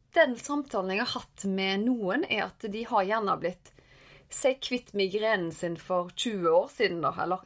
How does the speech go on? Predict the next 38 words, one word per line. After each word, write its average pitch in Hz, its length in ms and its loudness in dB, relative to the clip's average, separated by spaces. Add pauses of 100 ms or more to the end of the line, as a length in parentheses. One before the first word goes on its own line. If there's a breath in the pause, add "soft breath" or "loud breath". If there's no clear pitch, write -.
ti 277 260 0
år 220 180 10
siden, 175 380 -4
fordi 196 240 2
jeg 180 140 0
tok 185 160 -12
den 180 160 0
vekk - 220 -8
når, 170 360 0 (120)
når 175 200 -2
jeg 165 160 -2
var 170 160 -2
i 170 80 -4
starten. 208 460 2 (640 loud breath)
Og - 160 -6
hvis 330 100 2
jeg 320 80 0
snakker - 320 -2
med 214 160 0
de 233 80 2
nå, 247 160 4 (140)
så, 262 320 0 (460)
så - 200 -8
kan 320 140 0
de 302 100 -2
faktisk 240 320 -4
si 302 200 0
at, 190 200 -6
«Ja, 240 160 0
men 285 160 -6 (600 soft breath)
jeg - 180 -18
vet - 320 -8
liksom 202 260 -4
ikke 208 220 -4
helt 208 240 -4
om 180 100 -6
jeg 175 140 -8
tror 143 320 -8